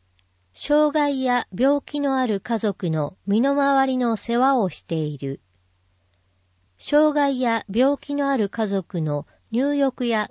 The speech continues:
トイレの介助をしている。以上の具体例をそれぞれイメージした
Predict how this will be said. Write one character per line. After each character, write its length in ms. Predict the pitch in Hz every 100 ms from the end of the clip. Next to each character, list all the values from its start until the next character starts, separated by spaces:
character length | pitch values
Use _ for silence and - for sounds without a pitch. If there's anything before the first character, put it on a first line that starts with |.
| -
ト 160 | 294
イ 120 | 294 254
レ 140 | 208
の 160 | 165 151
介 360 | - 277 269
助 120 | 214
を 180 | 175 151
し 120 | 151
て 140 | - 151
い 200 | 147 143
る。 220 | 135 - _ _ _ _ _ _ _ _ _ _ _ _ _ _ _ _ _ _
以 160 | 294 311
上 280 | 339 302
の 180 | 262 214
具 120 | 175
体 300 | 202 240 240
例 260 | 208 185 170
を 300 | 151 151 151
そ 180 | - -
れ 120 | 254
ぞ 160 | 285 285
れ 100 | 214
イ 200 | 175 185
メ 240 | 214 254
ー 20 | 233
ジ 220 | 180 170
し 100 | -
た 300 | - 151 -